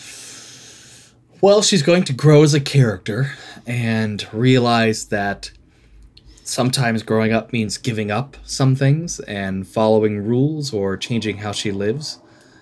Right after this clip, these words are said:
Um, and because it is a T V show that is renewed for a second season,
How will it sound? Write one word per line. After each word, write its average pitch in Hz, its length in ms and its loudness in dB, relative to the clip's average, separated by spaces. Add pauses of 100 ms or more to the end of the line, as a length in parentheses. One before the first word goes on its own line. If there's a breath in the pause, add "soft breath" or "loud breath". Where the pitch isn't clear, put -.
(340 soft breath)
Um, 98 760 -4
and 104 200 -8
because 113 260 -4
it 120 60 0
is 110 100 -4
a 117 60 -4
T - 180 -6
V 110 160 0
show 110 240 2
that 104 180 -2
is 101 200 -6
renewed 123 360 4
for 117 120 -2
a 110 40 2
second 101 360 -4
season, 185 420 -10